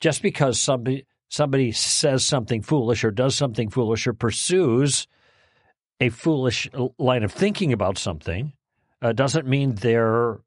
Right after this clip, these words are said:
wicked <laughs> or a false teacher or whatever. But they, it is appropriate to talk about it and to offer clarity and, um, exhortation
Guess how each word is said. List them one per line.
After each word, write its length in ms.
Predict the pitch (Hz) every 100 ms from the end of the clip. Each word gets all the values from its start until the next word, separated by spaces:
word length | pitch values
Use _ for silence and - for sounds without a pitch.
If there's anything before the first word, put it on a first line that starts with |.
| _ _
wicked 500 | 147 196 - 226 - -
<laughs> 760 | 175 - _ _ - - -
or 160 | 143 127
a 40 |
false 340 | 123 226 170 -
teacher 520 | 196 156 160 131 107 - - - - - - - - _ -
or 180 | 147
whatever. 540 | 131 139 127 92 69 - _ -
But 260 | 123 151
they, 300 | - 165 139 - _ _ _ _
it 120 | 170
is 200 | 175 202
appropriate 600 | 139 - 220 330 165 98 -
to 100 | 151
talk 300 | 139 139 147
about 340 | 107 95 82
it 180 | 92 98 _ _ _ 143
and 140 | 120
to 80 | 139
offer 600 | 147 123 113 120 107 - _ _
clarity 800 | - - 214 208 117 87 120 135 _ _ _ _ _ _ _ 160
and, 560 | 139 131 123 123 120
um, 460 | 127 117 110 107 123 _ _ _ _ _ _ -
exhortation 1120 | 151 - 123 - 180 202 - 117 80 107 120